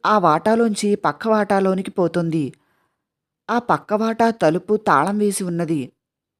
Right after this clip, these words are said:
ఆ వాటాలో ఎవరు ఉంటున్నారని అక్కడ ఉన్నవాళ్ళని అడిగాడు. పెరుమాళ్ అనే ఆయన ఉంటున్నాడని చెప్పారు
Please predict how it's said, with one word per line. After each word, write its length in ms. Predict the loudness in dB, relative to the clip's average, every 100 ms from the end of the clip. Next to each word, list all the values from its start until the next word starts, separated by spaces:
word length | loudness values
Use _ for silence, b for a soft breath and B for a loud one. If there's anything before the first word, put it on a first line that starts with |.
| _ _ _ _ _ _ _ _ _ -4
ఆ 100 | 0
వాటాలో 480 | 2 2 2 2 4
ఎవరు 300 | 4 2 0
ఉంటున్నారని 800 | -2 0 0 2 2 2 2 0 -4 _ _ _ _ _ _ _ _ _ -16
అక్కడ 280 | 0 4
ఉన్నవాళ్ళని 680 | 4 4 2 4 4 4 2
అడిగాడు. 600 | 2 2 2 2 0 -2 -10 _ _ _ 0
పెరుమాళ్ 420 | 4 4 4 4
అనే 200 | 4 4
ఆయన 280 | 2 2 2
ఉంటున్నాడని 720 | 0 2 0 0 0 0 0 -2
చెప్పారు 520 | -2 0 0 0 -2